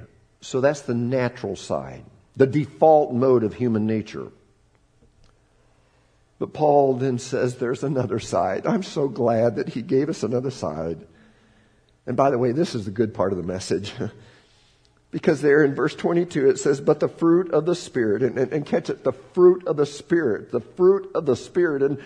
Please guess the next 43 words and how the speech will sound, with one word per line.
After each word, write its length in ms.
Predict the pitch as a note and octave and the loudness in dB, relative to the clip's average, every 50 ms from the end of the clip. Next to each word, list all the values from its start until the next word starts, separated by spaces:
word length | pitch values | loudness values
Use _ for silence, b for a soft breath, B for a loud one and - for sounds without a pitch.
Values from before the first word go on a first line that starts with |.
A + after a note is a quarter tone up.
| B B B B | B B B B
remember, 360 | - F3 F3+ G3 G#3 G3 F#3 | 2 4 4 6 4 4 2
the 80 | D#3+ D3+ | 2 0
Spirit 340 | - - - G#3 G3 F#3+ F3+ | -4 -2 0 4 4 6 6
is 100 | F3 D#3 | 6 6
what 220 | D#3 D#3+ D3 - | 6 4 4 4
energized 540 | F#3 G3 F#3 F#3 D#3+ E3+ F#3 E3 F3 E3 D3+ | 2 2 2 0 2 4 6 6 6 4 2
the 80 | E3+ | -2
first 280 | - - F#3+ F#3+ E3+ - | -2 2 2 2 2 2
century 320 | - G3+ F#3+ - - F3+ | 0 0 0 0 0 -2
followers 560 | E3+ - - E3 E3+ F3 F3+ E3+ E3 D3+ C3+ - | 0 2 4 6 6 6 6 6 4 2 0 -2
to 60 | - | -2
go 160 | D3+ E3 D3+ | 2 4 4
out 160 | D#3+ F3 F#3 F3 | 6 6 6 4
into 160 | F3+ D#3+ D3+ | 4 0 0
the 80 | C3+ | -2
streets 440 | B2+ - - - F#3+ G3 F#3+ - - | -2 -10 -4 -2 0 0 0 -2 -4
and 160 | D3 C#3 C#3+ | -4 -2 2
risk 240 | E3 G#3+ G#3+ G#3+ - | 4 2 2 2 -2
their 180 | - F#3+ D#3+ D#3+ | -2 0 0 2
lives 380 | F3 F3 F3 F3 D3+ C#3 - | 2 4 4 4 4 2 0
and 120 | C#3+ C#3 B2+ B B B B | -2 -4 -6 B B B B
say 180 | - - G#3 | 4 6 6
that 140 | G3 F3 E3+ | 6 6 2
Jesus 440 | C3+ C3 G3 A#3+ A3 D#3+ F#3 F3 F3+ | 0 -2 -2 -2 0 0 0 2 2
is 140 | F#3 F3 D#3 | 2 2 2
the 100 | E3 E3 | 0 -2
Christ, 380 | - - G3 A3+ G#3 E3 - | 0 0 2 2 2 2 2
the 100 | - F#3 | 0 -2
Son 220 | - - A3+ A3 G3+ | 2 2 2 2 4
of 60 | G3 | 4
the 60 | F#3 F3+ | 4 6
living 280 | F#3+ G#3+ G3+ F#3+ F3+ | 6 6 6 4 4
God. 400 | D#3+ G#3 A3 G#3+ F#3+ E3 E3 C#3+ B B B | 4 4 6 6 6 4 4 0 B B B
And 140 | B F3+ F#3 | B 2 2
that 140 | F#3+ - - | 2 0 0
same 340 | - - - A#3 A#3 A3+ F#3+ | -4 2 2 2 2 2 -2
Spirit, 320 | - - - A3 G#3 F#3 | -4 0 2 2 4 4
once 320 | F3 F3+ A3+ A#3+ A3+ - - | 6 6 6 6 4 2 -4
he 80 | G3+ | -2
moves 460 | G3+ F3+ E3+ G3 C4 B3+ A#3 F#3 D3 | 0 2 2 2 2 2 2 2 2
into 240 | G3 G#3 - - G#3+ | 2 0 0 0 2
our 180 | G#3 E3+ E3 F3 | 4 4 6 6
lives, 340 | A3 B3 A#3 G#3 F3 D#3 | 6 6 6 6 4 2